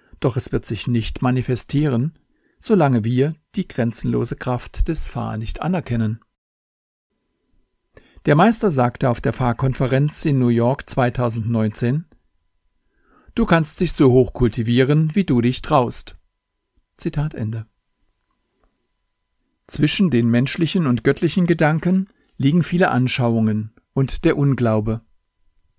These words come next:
Als ich dem Unwohlsein gewohnheitsmäßig nachgab, konnte ich nicht ordentlich stehen.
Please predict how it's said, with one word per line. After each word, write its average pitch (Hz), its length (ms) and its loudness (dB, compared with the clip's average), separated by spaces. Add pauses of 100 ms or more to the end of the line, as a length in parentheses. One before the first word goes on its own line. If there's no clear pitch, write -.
(680)
Als 185 200 -2
ich 208 120 -4
dem 131 220 2
Unwohlsein 117 720 2
gewohnheitsmäßig 135 840 2
nachgab, 127 640 -2 (560)
konnte 185 280 0
ich 185 180 -2
nicht 185 200 -2
ordentlich 117 540 -4
stehen. 117 460 -4